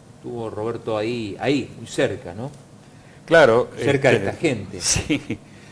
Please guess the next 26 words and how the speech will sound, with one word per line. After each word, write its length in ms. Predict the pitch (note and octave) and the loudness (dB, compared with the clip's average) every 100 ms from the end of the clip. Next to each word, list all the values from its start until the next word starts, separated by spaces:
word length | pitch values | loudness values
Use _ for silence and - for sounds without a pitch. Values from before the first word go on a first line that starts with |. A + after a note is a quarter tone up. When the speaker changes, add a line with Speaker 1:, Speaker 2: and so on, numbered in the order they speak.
| - - | -20 -8
Speaker 2:
este, 760 | - A2+ G2+ - G#2 G2 F2+ - G#2+ | -2 0 -2 -4 -2 0 -2 -6 -4
no 160 | B2+ | 0
solamente 460 | C3+ D#3+ D#3 F3 C3+ | 4 4 4 -2 -4
soy 160 | C#3+ | 0
el 80 | B2+ | 0
primero 340 | A#2+ A#2 C3 A2 | 0 -2 -2 -4
que 100 | G2+ | -6
cumplió 320 | G#2 G2 A2+ | -8 -8 -8
cincuenta 600 | - G2+ A2+ A2+ C3+ D#3+ | -6 -6 -6 -4 0 0
años, 240 | G2+ F#2+ | 0 -4
debo 160 | G2+ G2 | -4 -4
decir, 260 | G#2+ C#3+ | -4 -6
justamente 540 | G#2 A2+ - A#2+ B2 G2+ | -6 -6 -2 -2 -4 -4
por 160 | G2+ | -4
lo 120 | F2+ F2+ | -4 -8
que 60 | |
usted 220 | - B2+ | -4 -2
menciona. 500 | G#2+ G#2 - D3 F#2 E2 - - - - | -2 -4 -4 -4 -4 -8 -20 -20 -20 -20
Soy 220 | - B2 B2+ | -2 0 0
el 120 | A#2+ | -2
primero, 520 | C3 B2 D3+ F#3 F3 - - | -2 -2 0 0 -2 -8 -14
este, 640 | A#2+ G#2 - G#2+ G2 F#2+ F2+ - | -14 -14 -8 -4 -4 -4 -6 -6
egresado 600 | A#2 A2 A2 - D#3 D3+ | -2 -2 -2 0 2 4
de 80 | A2 | 4
la, 160 | G#2+ | 2
de, 580 | G#2 F#2+ F#2+ F#2 F#2 F2 | -2 -8 -6 -6 -6 -8